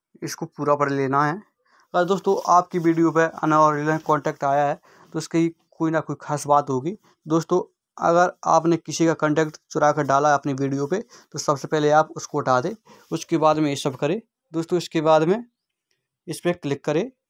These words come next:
दोस्तों, इस पर क्लिक करें, हम्म,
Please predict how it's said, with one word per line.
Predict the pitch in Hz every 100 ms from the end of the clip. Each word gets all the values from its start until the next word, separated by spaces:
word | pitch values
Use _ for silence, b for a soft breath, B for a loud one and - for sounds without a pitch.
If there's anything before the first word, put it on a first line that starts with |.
| _ _ - - 151
दोस्तों, | 143 -
इस | 147 -
पर | 147
क्लिक | 143 139
करें, | - 180
हम्म, | 247 _ _ _ _ _ _ _ _ _ 151 151